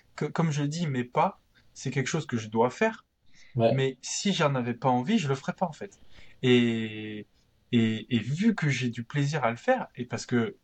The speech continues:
Speaker 1: je sais ce que ça va me donner, j'aime même le faire pendant que je le fais, et cetera, et cetera. J'ai tellement de bonnes raisons que je n'ai, j'ai envie de le faire, en fait. C'est pour ça que je, j'arrive à le faire tous les jours.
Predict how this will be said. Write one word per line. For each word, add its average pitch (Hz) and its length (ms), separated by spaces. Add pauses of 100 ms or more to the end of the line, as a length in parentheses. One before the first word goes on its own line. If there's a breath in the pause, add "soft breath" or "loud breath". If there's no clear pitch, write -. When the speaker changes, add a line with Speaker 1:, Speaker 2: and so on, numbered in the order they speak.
(120)
Speaker 1:
je - 140
sais 123 180
ce - 60
que 120 80
ça 113 140
va 104 140
me 113 80
donner, 170 460 (360)
j'aime 117 260
même 107 340
le 104 120
faire 151 400
pendant 110 260
que 101 80
je 110 80
le 120 80
fais, 190 340 (440 soft breath)
et 135 80
cetera, 123 360
et 117 40
cetera. 143 380
J'ai 139 140
tellement 170 280
de 143 60
bonnes 156 200
raisons 156 340
que 131 120
je 120 120
n'ai, 127 260
j'ai - 160
envie 147 240
de 156 60
le 143 80
faire, 143 180
en 127 40
fait. 135 140
C'est 131 100
pour 156 120
ça 190 120
que 156 60
je, 156 120
j'arrive 147 280
à 143 40
le 139 60
faire 143 140
tous - 140
les 147 100
jours. 147 200